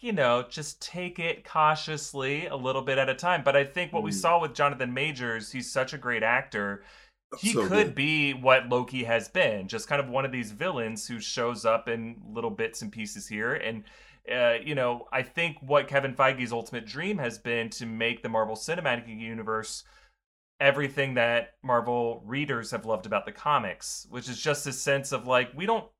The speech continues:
Speaker 1: always need to have a bird's eye view of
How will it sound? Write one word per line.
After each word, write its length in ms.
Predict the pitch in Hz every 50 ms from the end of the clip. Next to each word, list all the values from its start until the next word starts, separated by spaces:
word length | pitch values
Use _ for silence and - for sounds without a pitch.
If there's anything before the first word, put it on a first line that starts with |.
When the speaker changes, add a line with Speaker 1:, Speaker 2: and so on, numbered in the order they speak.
| _ _
Speaker 1:
always 540 | - 151 147 147 151 156 151 147 139 127 117
need 440 | 117 117 127 131 135 135 135 127 107
to 100 | 127 113
have 340 | 107 113 117 117 117 110 101 90
a 60 | 113
bird's 460 | 107 101 - 123 113 113 113 104 -
eye 180 | 123 110 107 104
view 560 | 92 95 101 104 110 113 110 107 104 104 -
of 380 | - 110 107 107 104 98 95